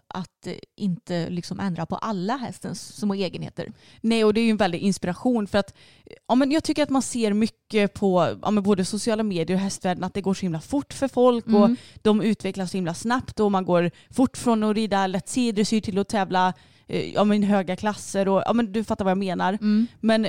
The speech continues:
Speaker 2: med Malin och Indiana så har det ju verkligen varit successivt, och man har ju hört många gånger Malin säga att det är en väldigt svår häst, och
Speaker 1: Mm.
Speaker 2: att, eh, hon jobbar väldigt mycket med henne. Så det är ju sjukt inspirerande att hon är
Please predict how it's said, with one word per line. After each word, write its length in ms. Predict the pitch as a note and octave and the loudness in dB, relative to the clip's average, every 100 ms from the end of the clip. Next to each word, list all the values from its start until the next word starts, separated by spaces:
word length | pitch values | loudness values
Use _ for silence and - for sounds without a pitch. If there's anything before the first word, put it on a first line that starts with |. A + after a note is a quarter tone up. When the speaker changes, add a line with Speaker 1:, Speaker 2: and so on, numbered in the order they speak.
| - | -2
Speaker 2:
med 240 | G#3+ A3+ | 0 2
Malin 280 | G#3+ G#3 G3+ | 4 2 2
och 60 | |
Indiana 360 | B3 A#3+ G3 F3+ | 0 0 0 0
så 60 | G3 | -2
har 40 | |
det 60 | F#3+ | -2
ju 60 | E3+ | 0
verkligen 400 | F#3+ E3+ G3+ G#3 | -2 -2 -4 0
varit 380 | G#3+ F3 F3+ - | 2 2 -2 -2
successivt, 640 | G#3+ - - A#3 A3 - | -2 -2 -4 -4 -4 -2
och 60 | |
man 100 | F#3+ | -2
har 60 | F3 | 0
ju 40 | F3 | 0
hört 400 | G#3+ A#3+ A3+ - | 2 2 -2 -10
många 580 | F#3+ G3 G#3 F#3+ F#3 A#3 | -4 0 2 0 -2 -2
gånger 440 | B3 C4+ F#3 D3+ F#3+ _ _ - | 2 2 2 -4 -6 _ _ 0
Malin 380 | G3+ F3 F3+ | 4 4 0
säga 300 | F3+ F#3+ F#3 | -2 -4 -2
att 120 | G#3+ - | -4 -2
det 60 | |
är 40 | F#3 | -2
en 220 | E3+ F3+ | -4 0
väldigt 460 | A#3+ G#3+ E3 A#3 | 0 0 -2 -6
svår 220 | - F3+ E3 | -4 -2 -2
häst, 380 | E3+ F#3 - | -4 -8 -2
och 100 | G#3 | 4
Speaker 1:
Mm. 160 | F#3 A3 - - - - | 4 4 -2 -20 -20 -4
Speaker 2:
att, 300 | F#3+ F#3+ F#3+ | -2 -2 -4
eh, 80 | F3+ E3+ | -2 0
hon 240 | F#3+ G3 | 0 0
jobbar 300 | F#3+ F#3+ F#3 | 0 0 0
väldigt 200 | F3+ F3 F3 | -2 -2 -2
mycket 220 | G3+ F#3 | -2 0
med 80 | G3 | -2
henne. 240 | E3+ D#3 - _ _ | -2 -6 -10 _ _
Så 120 | - | -2
det 80 | A3 | 0
är 60 | A3 | 2
ju 140 | F#3+ - | 0 -4
sjukt 420 | - - E4 E4 | -10 0 0 2
inspirerande 460 | D#4+ D4+ G#3+ F3+ E3 | -4 -4 -2 -2 -2
att 120 | F3 | -4
hon 280 | - F#3 F3 | -2 -2 0
är 200 | D#3+ D#3+ | -2 -4